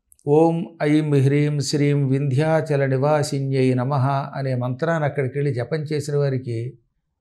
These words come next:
అమ్మవారు అష్టమి, నవమి, చతుర్దశి ఈ తిథులలో దర్శనమిస్తుందండి. అనుభూతులు కలుగుతాయి. ఎవరి అనుభూతి వారిది. ఇప్పుడు, "ఆ, ఇంతోడి మంత్రానికి అమ్మవారు కనపడుతుందా?" అని అడిగేవాడు ఉండొచ్చు. అది వాడి కర్మయోగం. నాకు కనపడింది, నీకు కనపడింది, నేనేం చేస్తాను?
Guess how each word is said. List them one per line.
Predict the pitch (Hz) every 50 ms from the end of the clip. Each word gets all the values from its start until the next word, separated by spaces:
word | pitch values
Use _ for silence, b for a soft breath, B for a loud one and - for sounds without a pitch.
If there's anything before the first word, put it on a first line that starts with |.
| _ _ -
అమ్మవారు | 107 113 131 151 156 160 151 131 120 117 113 117 117 - - _ _ _ _ _ _ -
అష్టమి, | 110 - - - - - 135 127 135 151 190 240 - - _ _ _ _ _ _ _ - 110
నవమి, | 113 117 117 120 120 127 123 131 147 170 196 214 190 - b b b b b b b _ - - 156
చతుర్దశి | 143 151 170 165 147 123 - 147 139 139 - 170 185 226 254 - - _ _ _ -
ఈ | 160 156
తిథులలో | 143 156 143 147 - 175 180 175 165
దర్శనమిస్తుందండి. | 131 143 131 127 160 147 135 123 - - 135 117 110 104 101 98 104 - _ _ _ _ _ - - _ -
అనుభూతులు | 147 160 208 214 208 277 - - 240 190
కలుగుతాయి. | 185 180 202 220 - - - - - _ _ _ _ _ _ _ _ _ _ _ _ _ _ _ _ _ _ - -
ఎవరి | 170 160 165 175 180
అనుభూతి | 180 170 165 160 196 196 196
వారిది. | 180 160 156 151 147 151 -
ఇప్పుడు, | - - - 143 143 147 156 160 156 143 123 - - _ _ _ _ _ _ -
"ఆ, | 131 123 139 147 160
ఇంతోడి | 160 147 143 143 127 - 151 143 135 139
మంత్రానికి | 131 131 131 127 160 156 156 160 151 139
అమ్మవారు | 131 131 143 151 151 151
కనపడుతుందా?" | 135 143 135 135 131 151 147 143 143 151 147 147 151
అని | 156 143
అడిగేవాడు | 131 127 131 147 160 160 151 131
ఉండొచ్చు. | 127 123 131 127 131 147
అది | 135 113
వాడి | 117 120 131 135
కర్మయోగం. | 131 135 127 131 127 127 123 123 131 135
నాకు | 147 143 147
కనపడింది, | 147 135 131 127 147 160 185 196
నీకు | 175 139 147
కనపడింది, | 135 123 117 139 127 127 127 127
నేనేం | 135 160 139
చేస్తాను? | 151 156 156 156 147 147 143 139